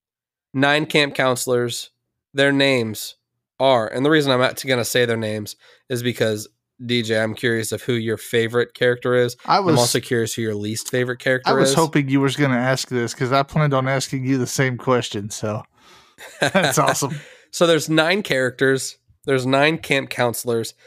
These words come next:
Speaker 1: nine main characters that are kind of, I would say, the good guys, if you will. And that's Laura,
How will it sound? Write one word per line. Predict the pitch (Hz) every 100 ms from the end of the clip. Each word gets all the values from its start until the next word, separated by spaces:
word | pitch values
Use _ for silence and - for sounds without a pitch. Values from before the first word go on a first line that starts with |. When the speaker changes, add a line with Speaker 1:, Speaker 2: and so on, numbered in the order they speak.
| _ _ _
Speaker 1:
nine | 135 139 143 139
main | 123 127 127 139 139
characters | - 117 110 - 113 113 110
that | - 117 113
are | 113 110 - - -
kind | 143 143
of, | 127 -
I | 135
would | 143 127
say, | 135 120 117 - _ _ _ _ _ _ _ _
the | 123 127
good | 120 120 120
guys, | 123 127 131 135 - 139
if | 139 139
you |
will. | 139 143 156 156 _ _ _ _ _
And | 127 127
that's | 123 120 - -
Laura, | 139 131 147 160 165 180